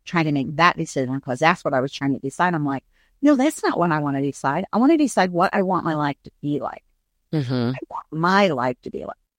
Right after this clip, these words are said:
Speaker 1: And, um, I have to have that conversation with him today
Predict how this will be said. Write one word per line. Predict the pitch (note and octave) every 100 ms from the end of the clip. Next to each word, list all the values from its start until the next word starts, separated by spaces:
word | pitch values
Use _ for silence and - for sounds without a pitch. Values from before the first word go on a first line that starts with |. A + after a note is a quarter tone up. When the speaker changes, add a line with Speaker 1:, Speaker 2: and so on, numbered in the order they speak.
| _ _ _ _ _ _ _ -
Speaker 1:
And, | F3 F3 E3+ D#3+ D#3 D3+ D3+ - _ _
um, | E3 D#3+ D3+ D3 -
I | E3
have | E3 G3 G#3+ -
to | G#3
have | G#3 F3
that | D3
conversation | - E3 D#3+ E3+ - D#3
with | D#3 -
him | D3
today | - D3 C#3 D3 A3